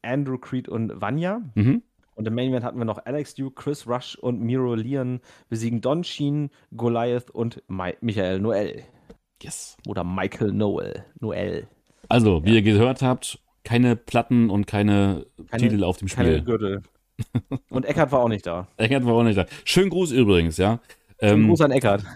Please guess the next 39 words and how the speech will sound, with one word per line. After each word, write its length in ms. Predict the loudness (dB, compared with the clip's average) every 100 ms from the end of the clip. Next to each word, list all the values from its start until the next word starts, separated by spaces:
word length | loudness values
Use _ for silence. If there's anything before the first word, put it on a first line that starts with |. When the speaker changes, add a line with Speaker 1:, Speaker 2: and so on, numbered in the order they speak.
| -12
Speaker 2:
d-, 80 | -12 -12 -4 -4 -4 -20 _ -4
Eckhardt 300 | 0 2 4
wurde 240 | 4 4
anscheinend 600 | 2 2 4 4 2 2
auf 180 | 2 4
den 260 | 4 4 4
Witz 180 | 2
hingewiesen 1040 | 2 4 6 6 6 2 -2 -2 0 0 2
von, 580 | 4 4 4 0 -8 -10 -6
äh, 160 | 0 2
ja, 180 | 2 4
Hörern 320 | 4 4 2
von 160 | 2 2
uns 260 | 2 2
so 320 | 4 4 4 4
und 360 | 4 4 0
er 120 | -4 -2
scheint 320 | 0 0 0
ein 120 | 0
gutes 240 | 0 -2
Gemüt 220 | 0 0 2
zu 100 | 0
haben. 240 | 2 2
Er 80 | -2
hat 80 | -4
sich 180 | -4
amüsiert 300 | -2 -2 0
darüber. 540 | 2 2 2 2 0 -4 _ -20 _
Schönen 300 | -6 2 4
Gruß. 320 | 6 6 6 2
Vielleicht 260 | -2 -2
treffen 160 | 0 0
wir 60 | 2
ihn 40 |
ja. 100 | 2
Weil 120 | 4
wir 40 | 4
wollen 100 | 6
ja, 160 | 4